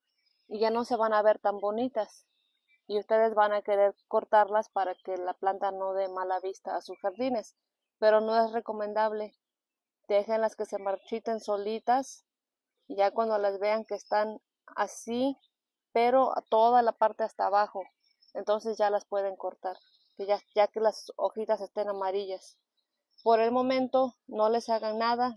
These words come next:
déjenlas ahí. Bueno, pues eso es todo. Y mire, aprovecho, les enseño esta florecita, que es un allium, una cebolla ornamental, que esta igual solo florece en la primavera.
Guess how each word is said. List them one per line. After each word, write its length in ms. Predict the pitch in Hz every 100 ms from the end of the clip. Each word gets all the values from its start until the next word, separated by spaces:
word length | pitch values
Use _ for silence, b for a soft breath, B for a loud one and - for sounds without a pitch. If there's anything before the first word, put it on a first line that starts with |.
| 214
déjenlas 540 | 214 214 233 226 220 214
ahí. 320 | 202 208 196 _ _ _ _ _ _ _ _
Bueno, 280 | 220 233 226
pues 200 | 214 214
eso 300 | 247 - 294
es 180 | 285 -
todo. 400 | 247 233 208 - _ _ _ _ -
Y 120 | 233
mire, 260 | 262 247
aprovecho, 500 | 226 - 226 247 -
les 140 | 269 240
enseño 360 | 226 240 240
esta 180 | 240 247
florecita, 640 | 226 214 202 226 214 196 _ _ _ _ _ _ _
que 80 | 226
es 100 | 226
un 120 | 233 -
allium, 480 | 208 208 202 190 _ _ _ _ _ -
una 200 | 220 226
cebolla 500 | 226 208 214 220 214
ornamental, 680 | 202 202 196 196 214 254 302 _ _ _ _ _ _ _ _ _ _ _ _ _ _ _ _
que 80 | 202
esta 240 | 214 247
igual 320 | 226 214 220 226
solo 240 | 226 226
florece 400 | 220 202 214 226
en 60 | 208
la 80 |
primavera. 640 | - 196 196 190 196 190